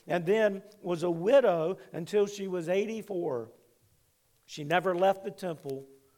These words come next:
but worshiped night and day, fasting and praying. Coming up to them, and this is while they were there at the temple to have Jesus circumcised,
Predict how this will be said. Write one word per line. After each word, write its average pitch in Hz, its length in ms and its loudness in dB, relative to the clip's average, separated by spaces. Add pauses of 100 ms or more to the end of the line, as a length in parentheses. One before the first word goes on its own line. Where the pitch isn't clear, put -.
(260)
but 165 100 2
worshiped 196 600 0
night 180 340 2
and 180 180 -8
day, 165 480 -2
fasting 175 640 -4
and 180 120 -14
praying. 131 520 -8 (880)
Coming 233 400 4
up 247 240 6
to 208 140 -2
them, 165 380 -2
and 165 120 -4
this 220 220 0
is 185 240 -6 (320)
while 202 280 10
they 240 200 6
were 226 420 4
there 220 240 6
at 240 120 4
the 233 80 0
temple 208 560 -2
to 196 140 0
have 185 240 2
Jesus 190 560 -6
circumcised, 156 1120 -4